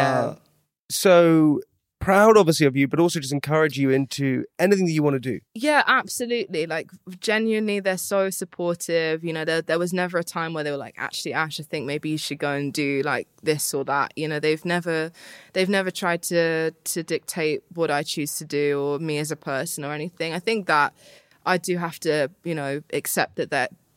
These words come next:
Speaker 2: that because of the way they are, that's also the way I am. I think that obviously I'm my own person, but I think the fact that they have been so nurturing and accepting and encouraging of me as an individual has allowed me to, like, express myself and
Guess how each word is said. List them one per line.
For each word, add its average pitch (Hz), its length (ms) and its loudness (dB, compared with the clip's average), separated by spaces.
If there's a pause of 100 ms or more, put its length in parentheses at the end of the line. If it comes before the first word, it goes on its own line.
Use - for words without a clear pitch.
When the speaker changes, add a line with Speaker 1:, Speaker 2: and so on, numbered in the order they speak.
Speaker 2:
that - 160 0
because 175 320 -4
of 165 100 -8
the 165 80 -2
way 160 160 -2
they 151 180 0
are, 151 280 0
that's 175 260 -6
also 156 380 -4
the 156 100 -10
way 156 120 -2
I 151 180 0
am. 190 360 -2
I 254 60 -6
think - 420 -8
that 156 260 -4 (360)
obviously 165 300 -4
I'm 156 80 -2
my 151 220 -4
own 151 100 -4
person, 165 540 -4
but - 120 -4
I 165 40 -8
think 160 260 -6
the 156 80 -6
fact - 220 -8
that 156 100 -8
they 147 120 -2
have 147 220 -4
been 151 200 -4
so 151 180 -2
nurturing 143 760 0
and 143 280 -4 (260)
accepting 147 640 -4
and 139 60 -4
encouraging 143 580 -4
of 147 140 -10
me 151 100 -2
as 151 160 -4
an 147 60 -4
individual 151 760 -2
has 165 260 -2
allowed 156 360 0
me 180 260 -2
to, 180 160 -10
like, 160 380 -6 (100)
express - 560 -4
myself 170 640 -2
and 147 300 -4